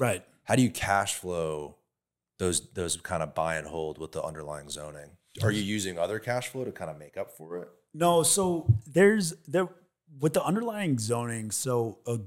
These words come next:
Speaker 1: good piece of information is that you can actually rezone a property in a lot of scenarios that if there's a zoning that's adjacent to you, you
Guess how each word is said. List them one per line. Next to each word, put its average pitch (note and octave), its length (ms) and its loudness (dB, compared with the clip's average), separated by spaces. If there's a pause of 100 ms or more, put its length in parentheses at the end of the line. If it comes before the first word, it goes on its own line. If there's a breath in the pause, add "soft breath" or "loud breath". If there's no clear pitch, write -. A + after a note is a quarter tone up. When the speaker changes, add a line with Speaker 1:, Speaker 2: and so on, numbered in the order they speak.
(160)
Speaker 1:
good D3 500 6 (640)
piece D#3 220 4
of C3 100 4
information A2 840 -2 (120)
is B2 360 0
that A#2 280 4
you B2 120 -2
can D3+ 100 2
actually D#3+ 280 0
rezone A#2 380 -2
a G2+ 40 -8
property A2 380 -8
in G#2 60 -6
a G2+ 60 -6
lot G2 180 -8
of G#2 60 -4
scenarios G#2+ 580 -6
that A2 340 -2 (260)
if A#2 180 -4
there's C3+ 280 4
a C#3+ 120 6
zoning A#2+ 560 0
that's A2 220 -4
adjacent A2 720 -4
to - 140 -10
you, D#3+ 320 -2 (140)
you C#3+ 380 -18